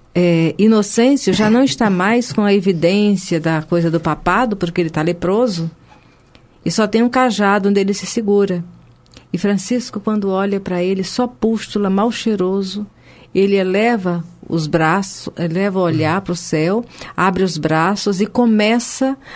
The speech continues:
a exteriorizar: "Senhor, fazei de mim um instrumento de vossa paz." Enquanto ele vai fazendo isso, vai se-, vai falando a oração, a, os lepromas de Inocêncio segundo vão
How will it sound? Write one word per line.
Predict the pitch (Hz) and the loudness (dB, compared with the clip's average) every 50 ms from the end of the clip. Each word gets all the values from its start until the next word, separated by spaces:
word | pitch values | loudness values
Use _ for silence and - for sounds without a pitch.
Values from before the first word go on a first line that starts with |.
| - - | -10 -4
a | - 185 | 0 2
exteriorizar: | 240 269 254 - - - 240 233 226 226 220 202 208 208 175 170 170 175 170 170 180 | 2 2 2 0 0 2 2 4 4 2 2 2 2 0 0 0 0 2 2 0 0
"Senhor, | 170 - - 208 202 196 185 185 185 185 | -2 -4 -2 -2 0 0 2 0 0 -2
fazei | 170 180 - 196 185 180 185 190 196 196 | -2 -2 -2 -2 -2 0 0 0 0 0
de | 175 185 | 0 -2
mim | 180 180 185 185 | -2 -2 0 -2
um | |
instrumento | 190 190 - - - 180 180 170 170 170 165 | -2 -4 -6 -6 -6 -4 -2 -2 -2 -2 -4
de | 165 160 | -4 -4
vossa | 165 165 165 - 170 170 | -4 -4 -4 -4 -6 -6
paz." | 170 - 156 156 156 160 165 160 - - - - - - - - - - | -4 -4 -4 -4 -4 -4 -6 -8 -12 -16 -18 -20 -20 -20 -20 -20 -10 -2
Enquanto | - 214 226 220 - - 285 320 330 302 269 | 0 2 2 2 2 2 2 2 4 4 2
ele | 240 214 214 | 2 4 2
vai | 190 190 196 | 2 2 2
fazendo | 196 202 190 175 185 180 175 170 175 | 0 0 0 0 0 -2 0 0 0
isso, | 185 214 247 254 247 - - | 2 2 0 0 -2 -4 -4
vai | 165 170 165 165 | -2 -2 0 -2
se-, | - - - - - 131 | -2 -4 -4 -4 -4 -4
vai | - 165 160 | -4 -4 -4
falando | 156 - 165 151 165 190 226 233 208 170 - | -2 -2 -2 0 0 2 2 2 2 0 0
a | - 156 160 | 0 0 0
oração, | 160 156 151 151 156 - - 214 247 269 269 - - - _ _ _ - - - - - - - - - - | 0 0 0 -2 -2 0 0 2 2 2 0 -2 -6 -14 _ _ _ -20 -20 -20 -20 -20 -20 -20 -20 -10 -4
a, | 120 175 175 - | -2 -2 0 2
os | - 214 220 180 185 190 | 2 4 4 4 2 2
lepromas | 208 220 214 202 - - 220 254 285 294 269 240 214 180 | 2 2 0 0 0 2 2 4 4 4 4 2 2 2
de | 196 | 2
Inocêncio | 196 196 190 185 175 - 202 196 190 190 - | 2 2 0 0 -2 0 -2 -2 -2 -4 -4
segundo | - 185 175 180 196 208 208 202 | -6 -4 -2 0 0 0 0 0
vão | 180 180 180 180 190 | -2 -2 -2 -2 -4